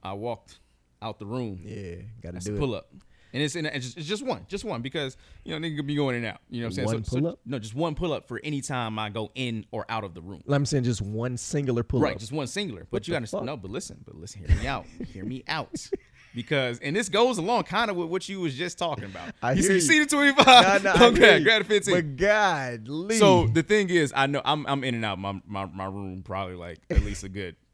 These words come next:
Speaker 1: thirty, forty times.
Speaker 2: All
Speaker 1: You know what
Speaker 2: right.
Speaker 1: I'm saying?
Speaker 2: So you
Speaker 1: And
Speaker 2: break it up by times of the day.
Speaker 1: Huh?
Speaker 2: So you break it up by times of the day.
Speaker 1: I mean, you know, I was thinking about just doing it every time.
Speaker 2: I
Speaker 1: So when
Speaker 2: mean
Speaker 1: I won't, boom. When I come back, boom.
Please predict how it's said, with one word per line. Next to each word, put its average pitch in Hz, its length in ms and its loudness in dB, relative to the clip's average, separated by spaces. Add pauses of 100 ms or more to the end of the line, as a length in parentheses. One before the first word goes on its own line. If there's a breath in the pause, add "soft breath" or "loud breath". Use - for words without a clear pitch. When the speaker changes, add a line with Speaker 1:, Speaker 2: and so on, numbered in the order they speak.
(100)
Speaker 1:
thirty, 95 240 -6
forty 92 320 -10
times. 90 500 -12
Speaker 2:
All - 60 -12
Speaker 1:
You 82 60 -10
know - 60 -4
what 104 60 0
Speaker 2:
right. 143 260 0
Speaker 1:
I'm 90 100 -12
saying? 87 360 -14 (280 soft breath)
Speaker 2:
So - 160 -8
you 131 160 -2
Speaker 1:
And 151 80 6 (120)
Speaker 2:
break 127 40 -2
it 131 80 0
up 123 140 -2
by 117 140 -2 (320)
times 120 380 -2
of 107 80 -6
the 101 60 -8
day. 113 380 -6 (120)
Speaker 1:
Huh? 156 280 -6
Speaker 2:
So - 120 -4
you 117 100 2
break 127 200 2
it 123 80 -2
up 120 100 -2
by 110 120 -4
times 117 380 -6
of 110 60 -6
the 98 80 -8
day. 123 360 -4 (580)
Speaker 1:
I 220 80 2
mean, 196 200 0
you 143 100 -4
know, 135 180 -8
I 104 160 -8
was 110 220 -10
thinking 185 300 -6
about 120 220 -2
just 113 180 -10
doing 127 240 -2
it 113 100 -6
every 104 260 -8
time. 147 420 -10 (280)
Speaker 2:
I - 40 -4
Speaker 1:
So 120 100 0
when 107 100 -4
Speaker 2:
mean 123 100 -2
Speaker 1:
I 120 80 0
won't, 156 440 -8
boom. 120 440 -8
When 76 120 -18
I 78 40 -20
come 113 120 -10
back, 156 200 -2 (200)
boom. 127 380 -10